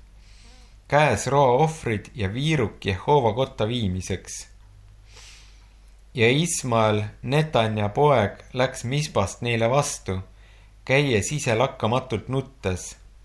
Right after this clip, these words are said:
Ja kui ta neid kohtas, ütles ta neile: "Tulge Gedalja, Ahikami poja juurde." Aga kui nad olid jõudnud linna keskele, siis Ismael,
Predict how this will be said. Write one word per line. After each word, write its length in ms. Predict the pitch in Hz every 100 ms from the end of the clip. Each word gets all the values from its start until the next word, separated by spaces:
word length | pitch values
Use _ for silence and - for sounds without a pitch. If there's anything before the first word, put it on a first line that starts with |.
| - - - - - - - - - - -
Ja 140 | 113 110
kui 160 | 175
ta 140 | 160 135
neid 240 | 131 -
kohtas, 560 | 165 160 - - 104 139
ütles 380 | 151 - 107 -
ta 100 | 117
neile: 400 | 120 120 98 98 95 - - - - - - - - -
"Tulge 420 | 156 175 156 117
Gedalja, 720 | 107 147 156 117 110 104 101 104
Ahikami 600 | 143 147 139 - 117 113 107
poja 300 | 135 120 95
juurde." 560 | 95 95 90 - 92 - - - - - - - - - - - - - - -
Aga 220 | 127 123
kui 220 | 113 175
nad 180 | 165 123
olid 260 | 135 127 120
jõudnud 440 | 160 143 113 113
linna 300 | 147 151 107
keskele, 640 | 123 147 - - 110 104 98
siis 260 | 117 110
Ismael, 600 | 151 156 - 113 104 101